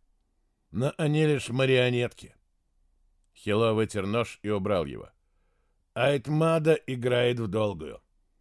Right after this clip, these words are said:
А что до Запуньо, то я предупреждал у иванского пса, что если он сунет свои грязные лапы на Кикон, я с ним разберусь. Именно это мы и сделаем.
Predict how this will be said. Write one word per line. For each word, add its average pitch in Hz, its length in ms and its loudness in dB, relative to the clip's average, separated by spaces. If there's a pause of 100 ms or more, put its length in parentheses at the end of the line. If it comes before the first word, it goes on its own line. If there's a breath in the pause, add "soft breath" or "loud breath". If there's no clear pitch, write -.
(460)
А 131 160 -2
что 147 240 0
до 139 160 2
Запуньо, 147 720 0 (720)
то 123 120 2
я 160 220 4
предупреждал 156 840 2
у 143 120 4
иванского 135 540 0
пса, 110 520 -4 (560)
что - 180 -8
если 127 340 0
он 135 140 0
сунет 135 360 -2
свои 120 300 -2
грязные 117 520 0
лапы 117 300 -2
на 110 140 -4
Кикон, 127 380 -2
я 117 160 -2
с - 120 -10
ним 110 200 -2
разберусь. 92 600 -8 (1040)
Именно 160 560 4
это 175 320 2
мы 143 280 4
и 139 60 2
сделаем. 110 720 0